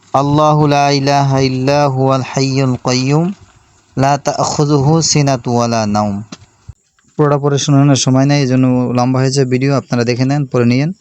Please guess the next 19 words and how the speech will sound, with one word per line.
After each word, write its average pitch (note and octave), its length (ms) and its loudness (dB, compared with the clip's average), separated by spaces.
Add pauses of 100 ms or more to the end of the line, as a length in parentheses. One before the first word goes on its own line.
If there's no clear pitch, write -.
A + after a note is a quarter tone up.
(800)
এরপর D#3 240 2 (120)
তিন D3 160 2
নং D3+ 180 4
আসছে, C#3+ 300 0 (1800)
তিন C#3+ 100 2
নং D3 120 4
প্রশ্নোত্তর D3 460 0
আছে। C#3+ 260 -2 (340)
দেখেন, B2+ 260 0
তিন C3+ 140 2
নং C3+ 140 2
প্রশ্নোত্তর B2+ 420 0
আছে C#3 220 -6 (480)
সূরাতুল C#3+ 500 0
ফিল C#3+ 320 0
সুন্দর C3+ 360 2
করে A#2 160 0
লেখার A2 280 -2
জন্য। B2 200 -2